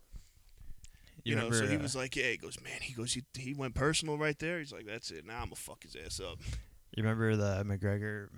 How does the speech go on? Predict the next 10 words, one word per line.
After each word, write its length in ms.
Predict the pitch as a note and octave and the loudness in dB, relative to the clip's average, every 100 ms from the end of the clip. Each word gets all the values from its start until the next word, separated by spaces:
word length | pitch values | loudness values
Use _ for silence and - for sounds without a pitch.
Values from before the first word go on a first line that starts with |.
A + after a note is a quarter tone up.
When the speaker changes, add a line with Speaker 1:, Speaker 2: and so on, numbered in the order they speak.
| G#2 | -10
Speaker 1:
Mayweather 640 | A2+ G#2+ A2 A2 A2 A2+ | -8 -6 -6 -4 -6 -6
press 220 | - A2+ - | -8 -6 -4
conferences? 720 | A#2 A2 A#2 - A#2 A#2+ - - _ _ _ _ - | -6 -6 -8 -8 -8 -8 -10 -18 _ _ _ _ -14
Speaker 2:
Yeah. 260 | D3+ B2+ C3 - - - | -6 -6 -6 -10 -12 -6
Speaker 1:
I 60 | |
think 300 | A2 A2 G2+ - _ - | 0 0 -2 -8 _ -2
the 140 | A2 | 2
over-under 680 | A#2 A#2+ A#2 G#2 G#2 A2 G#2 | 4 4 2 0 0 0 0
on 240 | G2 F#2+ | -2 -2
Mayweather's, 640 | F#2+ F#2 F#2+ F#2+ F#2+ F#2 | -2 -2 -2 -4 -4 -4